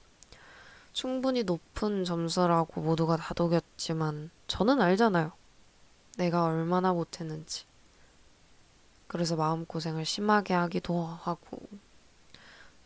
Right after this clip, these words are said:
그랬던 때가 있었어요. 하지만 보란 듯이 합격하더라고요, 그 성적으로. 그래서 왜 내가 이 성적으로 이 대학을 합격했을까를 생각해 봤을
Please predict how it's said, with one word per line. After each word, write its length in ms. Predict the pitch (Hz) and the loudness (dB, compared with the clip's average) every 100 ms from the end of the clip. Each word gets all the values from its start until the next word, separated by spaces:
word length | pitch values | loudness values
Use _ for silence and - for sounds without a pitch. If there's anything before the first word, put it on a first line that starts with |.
| - - | -20 -10
그랬던 1200 | - 185 - - - 180 170 170 170 170 175 175 - | -2 -2 -2 -10 -2 0 0 -4 -6 -8 -10 -12 -4
때가 320 | 190 180 156 | -2 -2 -4
있었어요. 480 | 160 165 - - - - - - _ - _ _ _ _ _ - - | -4 -4 -4 -6 -10 -12 -20 -20 _ -20 _ _ _ _ _ -20 -8
하지만 500 | 233 262 269 226 180 - - - - - | -4 0 0 0 -4 -16 -20 -20 -20 -8
보란 320 | - 220 247 | 6 6 6
듯이 380 | 226 196 - 214 - - | 2 0 -2 -10 -16 -10
합격하더라고요, 880 | 233 226 202 - 208 233 208 170 - - | -6 -2 -4 0 0 2 0 -2 -8 -18
그 120 | - | -10
성적으로. 560 | - 190 202 196 160 - - - - - - - - - - - - - - - - _ | -6 -2 4 4 2 -6 -14 -20 -20 -20 -20 -20 -20 -20 -20 -20 -20 -20 -20 -20 -20 _
그래서 240 | - 240 247 | -6 -4 -2
왜 480 | 185 170 254 285 285 | -2 -2 -2 -4 -6
내가 360 | 190 185 190 | -6 -2 -2
이 160 | 175 170 | 0 -4
성적으로 760 | - 214 220 214 - 170 160 | -4 -6 -2 -2 -2 -2 -2
이 100 | 160 | -4
대학을 480 | 156 156 156 160 165 | -4 -4 -2 -2 -2
합격했을까를 1300 | 175 - 214 202 185 - 170 - - 180 165 165 160 160 | -4 -4 -2 0 0 -2 -6 -10 -10 -6 -4 -2 -4 -6
생각해 460 | 196 208 220 - | -6 -4 -4 -4
봤을 320 | 165 156 - | -4 -6 -8